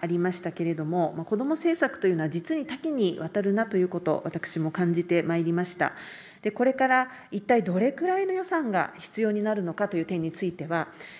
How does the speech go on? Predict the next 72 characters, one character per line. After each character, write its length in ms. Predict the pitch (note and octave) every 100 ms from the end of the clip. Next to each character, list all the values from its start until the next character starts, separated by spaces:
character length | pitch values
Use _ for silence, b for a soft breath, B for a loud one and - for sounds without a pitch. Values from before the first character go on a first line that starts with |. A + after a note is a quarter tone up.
| B
ま 140 | A3 F#3+
あ、 20 |
あ 40 |
の、 240 | F#3+ F3+ - - F#3+
ご 80 |
答 160 | G#3 B3
弁 180 | G3 E3
で 60 |
も 100 | D#3+
た 100 | D#3
び 120 | F3 E3+
た 120 | F3
び 160 | E3
体 220 | E3 G#3+ A3
系 200 | A3 G#3+
的 220 | A3+ C#4+
に 100 | C#4+
ま 100 | F#3+
と 100 | F#3+
め 140 | F3+
て 120 | F3+ F3+
い 40 |
く 140 | F#3
と 560 | - - - - E3 D#3+
い 100 | E3+
う 60 | F3
こ 100 | G3+
と 140 | A#3
が、 220 | F3 - -
あ、 160 | D#3
ご 120 | D#3
ざ 120 | E3 E3
い 80 | D#3+ - -
ま 120 | E3
し 100 | -
て、 160 | - G#3+
確 240 | F#3 E3+
認 160 | D#3+ G3
を 40 |
さ 120 | G#3
れ 120 | D#3+ D3+
て 100 | D3+
お 60 |
り 80 | D#3
ま 100 | E3
す。 260 | E3+ B2 - B B B B B A3
え、 60 |
先 300 | G#3+ D4+ E4+
週、 1080 | E4 D#4+ D#4 - - G#3 G3+ G3+ G3+ G3 -
う、 40 | -
先 200 | C4+ C#4
々 140 | E4+
週 160 | E4+ G#3+
に 120 | E3
な 60 | D#3
り 100 | D#3+
ま 120 | E3
す 100 | -
か、 80 | D3+
五 100 | G#3
月 240 | D#4+ D#4+
二 180 | F#3 B3+
十 200 | C4 G3+
七 240 | E3+ F3+
日 260 | F#3+ F#3+ F3+
に 120 | D3+
公 180 | - C4+
明 180 | D4+ D#4
党 160 | D4
と 140 | C#4+ C4+
し 140 | -
て、 260 | - A#3